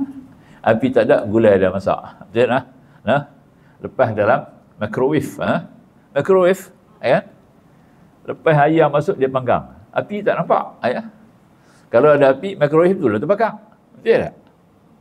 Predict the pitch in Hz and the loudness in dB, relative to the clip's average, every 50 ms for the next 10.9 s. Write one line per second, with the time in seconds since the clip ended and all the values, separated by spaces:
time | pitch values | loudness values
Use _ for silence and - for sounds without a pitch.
0 | _ _ _ - 107 107 113 123 147 165 175 175 - - 123 131 131 143 127 131 | _ _ _ -2 -2 -2 -2 -6 -6 -6 -8 -10 -6 -4 -4 -2 -2 -2 -2 0
1 | 131 117 - - - 120 113 131 147 143 117 117 113 - 113 104 98 78 87 92 | -2 -2 -4 -2 0 2 2 4 2 2 0 -2 -4 -6 -6 -4 -4 -4 -6 -6
2 | 80 82 78 78 - - _ _ _ _ _ _ - 139 151 147 147 139 151 151 | -8 -8 -10 -10 -12 -18 _ _ _ _ _ _ 2 2 2 2 2 0 0 0
3 | 147 135 135 139 180 208 220 214 - - - _ _ _ _ _ 113 120 - 131 | 0 -2 0 2 2 0 0 -2 -6 -14 -20 _ _ _ _ _ -10 -4 -2 -2
4 | 120 117 - 127 123 120 127 - - - - - 110 101 98 - - 82 - - | -2 -2 -4 -6 -4 -2 -2 -4 -4 -6 -2 -2 -2 -2 -2 -4 -6 -6 -6 -6
5 | 80 - - - - - - _ _ _ _ _ _ _ - 95 101 104 110 110 | -10 -12 -12 -16 -20 -20 -20 _ _ _ _ _ _ _ -10 -8 -4 -4 -4 -2
6 | 110 107 98 98 82 76 - - - - - - _ _ _ _ _ _ _ _ | -2 -2 -2 -2 -2 -4 -6 -10 -16 -20 -20 -20 _ _ _ _ _ _ _ _
7 | - 90 95 98 95 85 85 92 120 135 147 139 - - - 80 78 73 71 71 | -2 0 2 2 2 0 0 0 -2 -2 -2 -4 -10 -16 -14 -14 -14 -12 -12 -14
8 | 69 82 90 107 135 147 139 143 - - 120 95 78 - - - - 90 - - | -14 -10 -6 -2 0 0 0 0 -2 -6 -8 -10 -10 -14 -16 -18 -18 -16 -16 -16
9 | 80 90 87 78 80 82 78 80 80 87 104 117 113 - - _ _ _ - - | -10 -10 -8 -8 -8 -8 -6 -6 -4 -4 -4 -4 -6 -10 -18 _ _ _ -18 -16
10 | 69 69 67 - 123 - - - - - - - - - - - 220 - | -14 -12 -12 -12 -14 -14 -18 -16 -18 -18 -18 -14 -12 -12 -12 -12 -16 -20